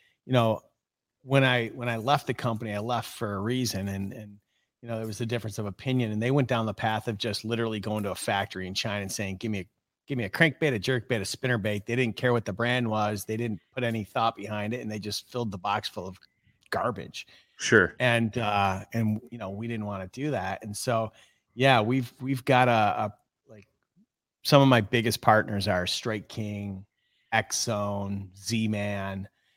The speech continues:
Speaker 1: And, uh, you know, we're gonna, we're gonna look to strengthen that in, in twenty twenty-two. You know, Strike, you know,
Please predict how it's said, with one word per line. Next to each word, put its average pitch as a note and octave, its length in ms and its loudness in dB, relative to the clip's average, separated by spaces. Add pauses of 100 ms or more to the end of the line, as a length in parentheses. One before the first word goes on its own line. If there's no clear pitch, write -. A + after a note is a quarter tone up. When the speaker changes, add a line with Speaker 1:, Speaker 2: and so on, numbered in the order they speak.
(380)
Speaker 1:
And, G2+ 420 -2
uh, G2 280 0 (140)
you B2 80 -14
know, G#2 180 0
we're A#2 160 2
gonna, A2 240 6
we're A2+ 140 0
gonna A2 180 2
look A2 140 -2
to - 100 -8
strengthen A2 480 -2
that G#2 280 0
in, F#2+ 260 -8
in G2+ 180 -20
twenty G#2 280 -2
twenty-two. G2+ 800 0 (1000)
You A#2+ 80 -16
know, F#2+ 280 -2
Strike, - 500 2
you B2+ 100 -2
know, G2 200 0